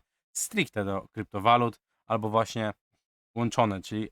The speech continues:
ma pan kartę fiatową, a mamy tutaj, e, też, e, płatności w aplikacji, aplikacją kryptowalutową, e, tanie przesy-, przesyłanie,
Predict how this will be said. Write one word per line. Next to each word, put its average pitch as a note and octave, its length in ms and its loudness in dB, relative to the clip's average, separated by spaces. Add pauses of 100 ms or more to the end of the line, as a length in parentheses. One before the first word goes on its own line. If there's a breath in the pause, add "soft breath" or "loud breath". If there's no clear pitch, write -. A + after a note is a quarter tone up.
(140)
ma C3 100 0
pan B2 220 -2
kartę B2 340 0
fiatową, B2 600 2
a A2 120 -8
mamy A2 220 -2
tutaj, G#2 360 -4
e, G#2 360 -4
też, - 360 -6
e, G2+ 220 -4 (100)
płatności G#2 600 -4
w A2 80 -6
aplikacji, G2+ 720 -6 (380)
aplikacją G#2 580 -6
kryptowalutową, G#2 800 -2 (360)
e, G2+ 60 -8 (300)
tanie G#2 240 -2
przesy-, - 460 -10
przesyłanie, G#2 600 -2